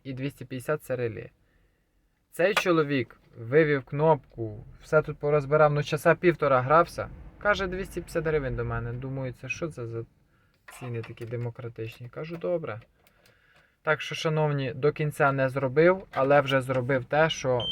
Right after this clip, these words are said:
мені не треба вилазити з машини, відкривати капот, там, тицяти тими проводами, а я вже можу раз і завів.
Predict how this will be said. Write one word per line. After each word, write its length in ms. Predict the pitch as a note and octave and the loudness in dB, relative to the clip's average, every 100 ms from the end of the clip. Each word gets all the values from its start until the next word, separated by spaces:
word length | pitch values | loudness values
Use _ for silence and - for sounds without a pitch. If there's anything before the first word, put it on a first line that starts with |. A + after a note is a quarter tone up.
| C6+ | 2
мені 220 | C6+ C6+ | 2 4
не 120 | C6+ | 4
треба 300 | C6+ C3+ C6+ | 6 6 8
вилазити 500 | - C3 B2+ C#3 B2+ | 6 6 4 0 -6
з 60 | B2 | -4
машини, 580 | B2 - E3 F3 E3+ D#3+ - - | -2 0 0 2 0 -4 -10 -12
відкривати 540 | A#2+ C3 B2 A#2+ A#2 | -6 0 2 2 0
капот, 460 | - A#2 D#3+ E3+ - - - _ _ - C#3 | -4 -2 2 2 2 -10 -20 _ _ -20 -16
там, 360 | B2 A#2 A2+ A#2+ - - - _ _ _ | -12 -12 -12 -16 -20 -20 -20 _ _ _
тицяти 480 | - C#3+ - A#2 A#2+ | -12 -10 -8 -8 -10
тими 340 | - B2 A#2+ A#2 | -10 -8 -6 -6
проводами, 640 | B2+ A#2+ B2 D#3 E3 D#3+ - _ _ | -4 -4 0 0 0 -4 -12 _ _
а 100 | A2+ | -10
я 140 | B2+ D3 | -4 -4
вже 160 | B2+ | -4
можу 360 | B2 C3+ B2+ A#2+ - - - - - - - - - | -6 -6 -8 -10 -10 -12 -10 -6 -6 -4 -6 -6 -2
раз 320 | B2+ D3 - C3+ | 4 4 2 -4
і 100 | B2+ | 0
завів. 360 | B2+ A2+ A2 | 0 2 0